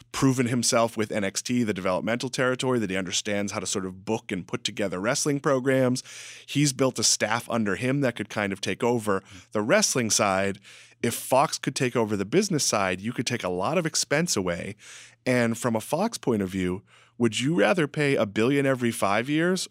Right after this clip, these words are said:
or six billion now or whatever the number would, would be to purchase it and just own it?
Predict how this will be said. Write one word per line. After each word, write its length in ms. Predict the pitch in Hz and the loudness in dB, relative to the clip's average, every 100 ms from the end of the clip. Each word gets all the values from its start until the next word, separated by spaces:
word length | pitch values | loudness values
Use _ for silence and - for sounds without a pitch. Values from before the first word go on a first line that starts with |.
| _ | _
or 160 | 123 | 0
six 360 | 113 - - - | 2 2 0 -4
billion 480 | 113 110 110 104 101 | 0 2 2 2 2
now 260 | 110 95 - | 2 0 -4
or 160 | 87 | -8
whatever 380 | 92 101 110 110 | -4 2 2 2
the 120 | 104 | 0
number 300 | 101 104 104 | 2 2 2
would, 200 | 98 98 | 0 0
would 200 | 98 104 | -2 -4
be 140 | 95 110 | 0 -2
to 80 | |
purchase 360 | 98 127 123 101 | 0 -2 -2 -4
it 100 | 92 | -4
and 140 | 98 98 | -4 -2
just 200 | 107 - | -2 -2
own 200 | - 101 | -2 -2
it? 140 | 73 | -4